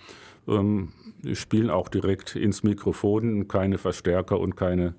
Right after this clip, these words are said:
Overdubs dazwischen und hat schöne Melodien. Und was von den Bluegrassern gern gelobt wird, ein Familiengefühl. Die Bluegrasser, die kennen sich alle und wenn man auf dem Festival ist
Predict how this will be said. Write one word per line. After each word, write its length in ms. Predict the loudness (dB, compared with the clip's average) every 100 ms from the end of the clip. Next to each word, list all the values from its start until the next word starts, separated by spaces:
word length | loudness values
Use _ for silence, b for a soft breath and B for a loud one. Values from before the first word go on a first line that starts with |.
| B B B B B B
Overdubs 540 | -4 0 0 0 -2 0
dazwischen 680 | -2 0 0 0 0 0 -2 _ _ B B B B -14
und 600 | -2 0 2 0 -4 -8 -6 -4
hat 100 | 0
schöne 300 | 2 2 2
Melodien. 720 | 0 0 0 2 2 2 -2 b b b _ _ _ -20 B B B B B B
Und 580 | -4 2 2 2 0 -2
was 180 | -4 -2
von 180 | 0 2
den 120 | 2
Bluegrassern 520 | 0 2 0 2 0
gern 240 | 0 0 0
gelobt 400 | 2 2 0 2
wird, 300 | 0 0 B B B B B B B _
ein 260 | 0 0 0
Familiengefühl. 1080 | 0 0 2 2 2 0 -2 0 2 0 -4 -14 -20 -20 -20 -20 _ -4
Die 80 | -2
Bluegrasser, 580 | 0 -2 0 0 0
die 240 | -2 0 -2 -6 b b b b b b -4
kennen 300 | 0 2 0
sich 260 | -2 -2
alle 280 | 0 2 2
und 460 | 2 0 -2 -4 0
wenn 120 | 2
man 100 | 2
auf 120 | -2
dem 100 | -2
Festival 480 | 0 0 0 -2 0
ist 640 | 0 -2 -2 -6 -10 -14